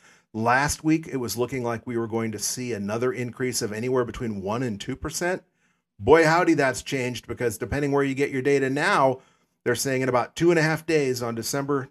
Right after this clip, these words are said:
twenty-third, less than two and a half days from now, uh, we're looking at a whopping five point zero three to five point five percent increase in Bitcoin mining difficulty. That is even with it being cold in certain parts of the United States.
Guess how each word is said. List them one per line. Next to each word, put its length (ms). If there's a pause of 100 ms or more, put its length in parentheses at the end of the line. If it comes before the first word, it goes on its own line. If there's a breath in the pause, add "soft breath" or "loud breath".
twenty-third, 500
less 180
than 140
two 140
and 80
a 40
half 200
days 200
from 140
now, 320 (480)
uh, 60
we're 120
looking 320
at 120
a 80 (160)
whopping 720
five 580
point 340
zero 360
three 240
to 100
five 480
point 320
five 580
percent 380
increase 500
in 140
Bitcoin 340
mining 300
difficulty. 640 (380 soft breath)
That 580
is 300
even 400
with 200
it 220
being 280
cold 360
in 140
certain 240
parts 240
of 60
the 40
United 300
States. 420